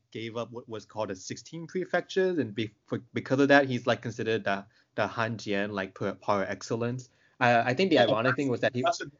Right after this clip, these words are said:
Speaker 2: that's
Speaker 1: he
Speaker 2: the northern Song, the southern Song. So that's two things the Song. I mean, the Song
Speaker 1: Okay.
Speaker 2: Dynasty was very weak militaristically. Um,
Speaker 1: Right, right.
Speaker 2: it didn't really give it up. Um, it was, oh, yeah, Zhao would have been, you're talking the, the northern Shatul Turks under Li Keyong, I think, or
Speaker 1: Yeah,
Speaker 2: something like that.
Speaker 1: it,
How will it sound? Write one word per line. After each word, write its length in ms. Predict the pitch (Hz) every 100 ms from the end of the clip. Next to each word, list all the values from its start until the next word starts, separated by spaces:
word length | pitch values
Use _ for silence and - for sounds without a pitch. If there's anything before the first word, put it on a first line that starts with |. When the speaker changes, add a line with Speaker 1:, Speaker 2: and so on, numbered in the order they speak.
| -
Speaker 2:
that's 140 | 143
Speaker 1:
he 20 |
Speaker 2:
the 60 | 143
northern 260 | 127 139 131
Song, 240 | - - -
the 80 | 113
southern 240 | 131 120
Song. 160 | - -
So 100 | 151
that's 160 | 175 -
two 220 | 339 -
things 220 | 175 127
the 40 | -
Song. 140 | 107
I 40 | 98 - - -
mean, 40 | 180
the 60 |
Song 200 | 170 254
Speaker 1:
Okay. 80 | 254
Speaker 2:
Dynasty 340 | 180 113 139 113
was 220 | 117 - -
very 240 | 120 110
weak 240 | 110 113 -
militaristically. 920 | 104 - 95 - - 90 - 87 - - 98
Um, 80 | 123
Speaker 1:
Right, 320 | 113 101 95 -
right. 300 | 104 95 107 _ - _ _ _ _ _ _ -
Speaker 2:
it 80 | 165
didn't 160 | 247 254
really 160 | 233 -
give 120 | 131
it 100 | -
up. 300 | 135 - - - -
Um, 280 | 117 110 113
it 120 | 135
was, 500 | 139 131 120 - - _ _ _ _ -
oh, 360 | 208 185 - - -
yeah, 200 | 196 - - _
Zhao 180 | 185 247
would 100 | 262
have 100 | 202
been, 240 | 180 165 143 -
you're 140 | 147 139
talking 200 | 151 135
the, 60 | 117
the 140 | 123 - _ - 139
northern 380 | 156 143 147 139
Shatul 400 | - 135 123 113
Turks 280 | - 131 -
under 160 | 120 113
Li 200 | 117 110
Keyong, 420 | 117 110 113 98
I 40 |
think, 260 | - 87 98
or 20 |
Speaker 1:
Yeah, 160 | 180 165
Speaker 2:
something 80 | 107
like 140 | 107
that. 80 | 180
Speaker 1:
it, 160 | 185